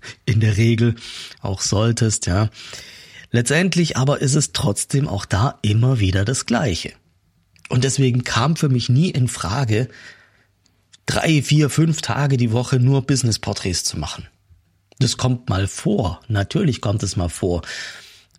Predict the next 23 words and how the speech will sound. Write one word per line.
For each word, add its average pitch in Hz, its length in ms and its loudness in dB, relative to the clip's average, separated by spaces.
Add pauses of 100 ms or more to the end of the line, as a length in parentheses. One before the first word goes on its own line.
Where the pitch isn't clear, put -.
(600)
dass 101 220 -2
ich - 240 -4 (500)
einen 120 560 2
Job - 420 -2 (280)
immer 120 340 2
wieder 113 240 2
und 101 220 -2
wieder 113 260 0
habe, 87 300 -4
aber 117 120 0
das 117 140 0
ist 117 160 0
nicht 117 160 0
mein 95 220 0
Ziel. 98 500 -2 (1040)
Ich - 160 -2
möchte 104 340 0
nicht 107 440 -2 (960)
der 98 100 -2
Fotograf 104 540 -2
für 117 140 -2
Business-Porträts 98 880 -2
sein. - 220 -6